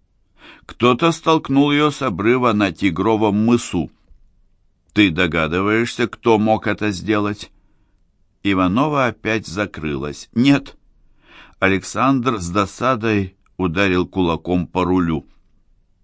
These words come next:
«Твоё упрямство может тебе дорого стоить. Этот человек уже пытался убить тебя. Ведь пытался, правда?» Она кивнула. «Да».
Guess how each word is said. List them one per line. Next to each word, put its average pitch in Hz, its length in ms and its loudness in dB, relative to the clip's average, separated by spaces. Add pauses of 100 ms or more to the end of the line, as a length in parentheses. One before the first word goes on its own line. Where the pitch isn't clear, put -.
(500)
«Твоё 71 440 -4
упрямство 92 720 -2
может 87 440 -2
тебе 92 320 -2
дорого 107 680 0
стоить. 104 760 -2 (580)
Этот 117 360 2
человек 117 520 0
уже 120 320 2
пытался 143 600 -2
убить 101 540 0
тебя. 95 460 -2 (840)
Ведь - 260 0
пытался, 165 600 2
правда?» 135 560 0 (1040)
Она 90 280 -4
кивнула. 98 640 -4
«Да». 139 300 -4